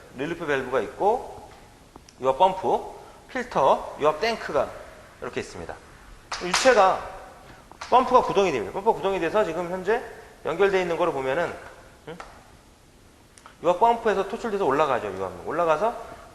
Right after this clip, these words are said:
실린더 헤드 쪽에 이렇게 차요. 실린더, 실린더 입구 쪽에 유압류가 차. 어, 그럼 피스톤을 밀겠죠. 이렇게. 피스톤을 밀어. 이때 요 뒤쪽에 있는 유압류들은 출구 쪽으로, 실린더 출구 쪽으로 해서 빠져나와. 빠져나와서 유량 조정 밸브를 통과하겠죠.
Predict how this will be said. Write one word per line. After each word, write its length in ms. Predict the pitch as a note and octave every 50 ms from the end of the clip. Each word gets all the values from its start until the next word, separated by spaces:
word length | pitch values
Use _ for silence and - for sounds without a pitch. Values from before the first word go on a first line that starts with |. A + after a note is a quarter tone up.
| - -
실린더 260 | - A3+ A#3+ A3+ A3
헤드 220 | G#3 B3 A#3+ A#3 -
쪽에 180 | G3+ F3+ E3
이렇게 340 | C3+ A2 A#2+ B2 A#2+ B2 C3+
차요. 280 | - - F#3+ F3+ C#3+ G2+ F#2 G2 - - - - - - - -
실린더, 400 | - C#3+ D3 C#3 A#2 A2 D#3 - - - - - - - - - - - - - - -
실린더 240 | - F3 F#3 E3+ E3
입구 240 | C3+ - - E3 D3+
쪽에 440 | - - C3 A#2 D3 F3 D#3 A#2+ G#2+ G2 G2 A2
유압류가 340 | D3 D#3+ D#3 D3 C3+ C3
차. 180 | - - - - - - - - - - - - - -
어, 80 | - G2+ - - - - - -
그럼 160 | - D3+ -
피스톤을 340 | - B3 A#3+ B3 A#3+ G3+ C3+
밀겠죠. 420 | C#3 E3+ F#3 G3 F3+ - - D#3+
이렇게. 160 | C3+ - - - - - - - - - - - - - - - - -
피스톤을 260 | - - - D#3 A2+
밀어. 240 | G2 A2 G2 F2+ -
이때 300 | C#3 D3 - G3 E3+ - - - - -
요 100 | E3+ E3
뒤쪽에 400 | - G3+ G3+ - B3 B3 A#3 A3
있는 160 | G#3+ G#3 F3+
유압류들은 500 | C#3 D3+ E3 E3+ E3 D#3 C3+ A2 G2 F#2+ F2+ - - - - - - - - - - - - - - - -
출구 240 | - B3+ A#3+ B3 -
쪽으로, 480 | - E3+ C3 A2 G#2 C#3 G3+ A3+ - - -
실린더 240 | G3+ G#3 G3 F#3+
출구 240 | F#3 - - G3+ -
쪽으로 220 | - D#3+ C#3+ C3+ C3+
해서 120 | C3+ D3
빠져나와. 500 | - F#3 G#3+ G#3 F3 B2+ G#2 G2 F#2+ F#2+ -
빠져나와서 680 | - F3 F#3+ E3+ C#3 C3+ C3 C3+ D#3 A3 B3+ B3+ - - - - - - - - - C3
유량 200 | D3 G#3 A#3 A3
조정 200 | G3 F#3 G3 F#3+
밸브를 280 | F3 F3 D#3+ D3+ D#3+ D#3
통과하겠죠. 600 | - A#3 A#3+ A#3 G3+ D#3+ C3 A2+ - - -